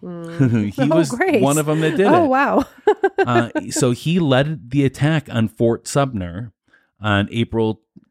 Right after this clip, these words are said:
Speaker 2: April, uh, twelfth, which we're coming right up on the anniversary, uh,
Speaker 1: Yeah.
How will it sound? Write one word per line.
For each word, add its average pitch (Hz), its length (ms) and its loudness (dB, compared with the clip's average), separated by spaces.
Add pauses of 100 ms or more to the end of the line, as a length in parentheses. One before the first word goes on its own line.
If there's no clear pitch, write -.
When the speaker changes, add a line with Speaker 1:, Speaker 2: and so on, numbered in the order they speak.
(120)
Speaker 2:
April, 110 560 2
uh, 98 240 -2
twelfth, 127 580 0
which 95 260 -4
we're 98 120 -2
coming 113 420 2
right 110 240 2
up 127 140 0
on 123 140 2
the 117 100 4
anniversary, 113 720 -2 (100)
uh, 170 40 -4
Speaker 1:
Yeah. 190 440 -2